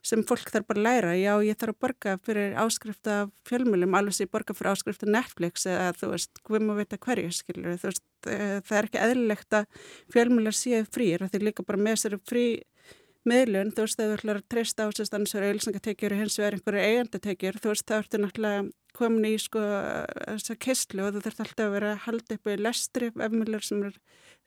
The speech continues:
að halda uppi rosalega miklum lestri á hverju frétt, þú veist, þeir fara oft svona einfaldari leiðir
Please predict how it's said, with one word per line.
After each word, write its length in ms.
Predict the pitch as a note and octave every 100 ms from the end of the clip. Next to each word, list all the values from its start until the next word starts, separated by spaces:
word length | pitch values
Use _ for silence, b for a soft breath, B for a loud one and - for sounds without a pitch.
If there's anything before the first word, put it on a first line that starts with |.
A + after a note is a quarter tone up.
| G#3+
að 160 | G#3+
halda 320 | A3 G#3 - G#3+
uppi 240 | - G#3
rosalega 400 | A3 A3 G#3+ G#3+
miklum 400 | A#3+ - A3 G#3
lestri 400 | A#3+ - B3 A3
á 80 | G#3
hverju 220 | A3+ G#3
frétt, 260 | A3+ A#3+ -
þú 80 | A#3
veist, 100 | -
þeir 140 | G#3+ -
fara 240 | G#3+ G#3+
oft 220 | - -
svona 180 | G#3 F#3
einfaldari 540 | B3 B3+ A#3+ A#3 A3 G#3+
leiðir 320 | C4 C4+